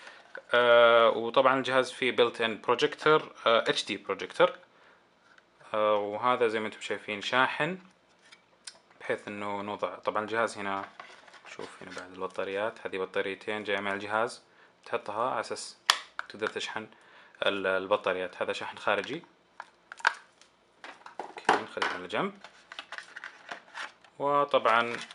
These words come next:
آه، راس الشاحن زي ما نشوف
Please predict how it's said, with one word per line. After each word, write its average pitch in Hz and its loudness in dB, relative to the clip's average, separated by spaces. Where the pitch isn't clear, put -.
آه، 107 6
راس 110 0
الشاحن 107 -4
زي 104 -8
ما 98 -10
نشوف 107 -6